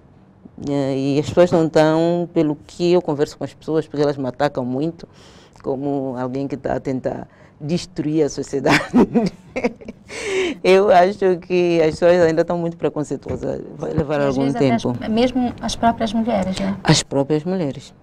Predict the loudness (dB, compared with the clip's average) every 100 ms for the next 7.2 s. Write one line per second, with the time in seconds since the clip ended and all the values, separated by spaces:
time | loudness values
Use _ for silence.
0 | -10 -6 -2 -2 0 0 -2 -4 -6 -4
1 | -2 -2 -2 0 0 0 0 0 2 2
2 | 2 -2 -4 -8 -8 -4 -2 0 0 0
3 | 0 0 2 2 2 0 0 -4 -2 -2
4 | -2 -4 -4 -4 2 0 0 0 4 6
5 | 4 -2 -8 -14 -20 -20 -20 -4 0 2
6 | 0 -2 -4 -4 -2 0 0 0 -2 -2
7 | -4 -6